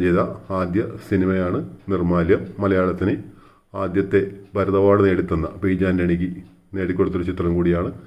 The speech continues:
നിർമാല്യം. നിർമാല്യത്തിന് ആധാരമായ കഥയാണ് പള്ളിവാളും കാൽച്ചിലമ്പും. സ്വർഗം തുറക്കുന്ന സമയം, എം ഡി വാസുദേവൻ നായർക്ക് കേരള സാഹിത്യ അക്കാദമി അവാർഡ് നേടിക്കൊടുത്ത ചെറുകഥാ സമാഹാരമാണ്.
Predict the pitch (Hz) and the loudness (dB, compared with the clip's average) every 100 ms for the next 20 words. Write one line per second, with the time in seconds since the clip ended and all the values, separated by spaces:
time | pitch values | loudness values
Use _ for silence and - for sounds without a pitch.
0 | - _ - 87 85 85 82 101 - - | -20 _ -8 -4 -2 -2 0 0 -2 -12
1 | - - 92 90 90 87 92 92 - - | -16 -8 -4 -2 -2 -2 -2 -2 -4 -14
2 | - _ 98 92 85 95 95 95 95 92 | -20 _ -6 -4 0 0 2 2 0 0
3 | 90 87 90 92 85 - 98 87 87 87 | 0 2 0 -2 -4 -2 0 2 2 2
4 | 87 92 - 92 87 85 85 78 78 - | 0 -4 -2 0 0 0 -2 -2 -8 -12
5 | - _ _ _ _ _ _ 117 107 107 | -18 _ _ _ _ _ _ -2 0 2
6 | 127 113 104 98 98 98 95 85 76 - | 2 4 4 4 0 0 0 -2 -2 -6
7 | - _ - 101 98 101 95 95 92 92 | -16 _ -14 -6 0 2 2 0 -2 0
8 | 92 87 104 156 - - _ - 101 104 | -2 -2 -4 -6 -12 -20 _ -4 0 0
9 | 104 98 92 92 92 87 87 90 90 92 | 0 -2 0 -2 0 0 0 0 0 0
10 | 87 87 90 87 117 - - _ _ 98 | -2 -2 -2 -4 -6 -10 -20 _ _ -2
11 | 95 95 98 95 87 87 87 87 85 85 | 0 2 0 0 -2 0 0 0 0 -2